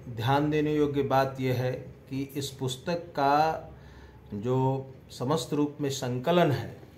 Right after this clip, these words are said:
वो, और इसकी जो आरंभिक पांडुलिपि है वो बेतिया राज से प्राप्त होती है। बेतिया राज ने तंत्र के ऊपर क्यों कार्य किया, इसको यदि हम संक्षेप में समझें तो ये कारण था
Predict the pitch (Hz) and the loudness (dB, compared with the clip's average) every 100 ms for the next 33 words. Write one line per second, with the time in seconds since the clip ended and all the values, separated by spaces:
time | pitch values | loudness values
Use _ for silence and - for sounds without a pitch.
0 | - - - 120 127 135 139 147 151 151 | -20 -20 -16 -6 -2 2 4 2 0 -4
1 | - - - - - 120 135 127 156 151 | -12 -20 -20 -20 -12 -4 -4 -2 -2 2
2 | 156 151 127 123 135 135 165 - 135 127 | 2 0 0 0 2 0 -2 0 2 2
3 | 135 135 147 180 143 117 104 - - - | 2 0 0 0 0 0 -6 -10 -14 -10
4 | 120 110 123 123 147 143 131 127 - 165 | -8 -4 -6 0 2 4 4 2 -4 -8
5 | - 113 110 - 104 - 98 82 73 - | -4 -4 -4 -6 -12 -10 -10 -12 -14 -18
6 | - - - - - - 104 143 143 185 | -20 -20 -20 -20 -20 -18 -2 0 2 8
7 | 202 190 170 170 170 190 196 - 156 190 | 10 12 12 10 4 4 2 2 4 4
8 | 214 220 240 196 185 202 190 - 151 151 | 2 0 4 6 6 4 -2 0 -2 0
9 | 135 113 107 95 98 98 170 254 - - | 0 0 0 -6 -6 -4 -4 -4 -14 -20
10 | - 135 127 - 147 143 143 135 135 131 | -12 -10 -8 -2 0 2 2 2 2 -2
11 | 123 123 - 175 175 139 - 110 101 139 | -4 -4 -2 -2 -2 -6 -4 -6 -4 -4
12 | 202 - - - - - 131 139 139 131 | -4 -8 -18 -20 -20 -4 2 2 4 6
13 | 160 185 - 139 139 156 - | 6 4 2 6 8 6 2